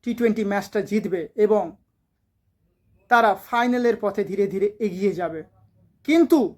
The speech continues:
তাদের এই আশা পূরণ হলো না।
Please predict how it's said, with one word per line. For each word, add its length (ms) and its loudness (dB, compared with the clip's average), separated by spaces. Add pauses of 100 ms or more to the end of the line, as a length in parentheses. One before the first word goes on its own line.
(340)
তাদের 260 2
এই 440 -4
আশা 580 0 (2500)
পূরণ 280 4
হলো 280 -2
না। 180 -10